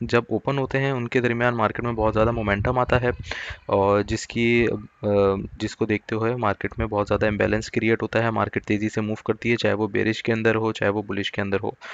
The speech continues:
तो ये सारी चीज़ें होती हैं, इस वजह से हमारे बैलेंसेस, अ, इम्बैलेंसेस जो हैं वो क्रिएट होते हैं। इसमें क्या होता है, जो इंस्टीट्यूशनल बैंकर्स होते हैं,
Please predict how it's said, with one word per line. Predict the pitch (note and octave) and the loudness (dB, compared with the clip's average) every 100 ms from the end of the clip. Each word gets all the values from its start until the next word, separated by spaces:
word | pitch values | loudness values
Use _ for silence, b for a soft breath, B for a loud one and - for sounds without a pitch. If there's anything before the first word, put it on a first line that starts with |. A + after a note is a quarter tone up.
| B B - | B B -6
तो | B2 | -2
ये | A#2 B2+ | 2 2
सारी | - D3 C#3+ | 4 4 4
चीज़ें | C#3 C#3+ | 0 2
होती | C3+ C#3 D3 | 2 0 -2
हैं, | |
इस | C3 - | -2 0
वजह | B2 B2+ | 0 2
से | C3+ | 2
हमारे | A#2+ A#2+ | 2 2
बैलेंसेस, | A2+ G#2 G#2+ A2+ B2 A#2+ - - | 4 2 2 0 -4 -4 -4 2
अ, | |
इम्बैलेंसेस | G#2+ G2 A2 G#2+ A2 A2 A#2 | 4 4 4 4 4 0 -2
जो | A2 | -2
हैं | A2+ | 0
वो | A#2 | -2
क्रिएट | - G#2 G#2+ | -2 -2 -2
होते | A2+ - | -2 -4
हैं। | B2+ C3+ | -4 -4
इसमें | - C#3+ | -4 0
क्या | C#3+ | 4
होता | C3+ - | 4 2
है, | C3+ | 0
जो | C#3 | 0
इंस्टीट्यूशनल | C3 - - B2+ - C3+ C3 | -2 -6 -8 -8 -4 -4 0
बैंकर्स | G#2+ G#2 C3+ B2 | 2 0 -2 -6
होते | G2+ - | -4 -2
हैं, | G#2 A2 | 0 -2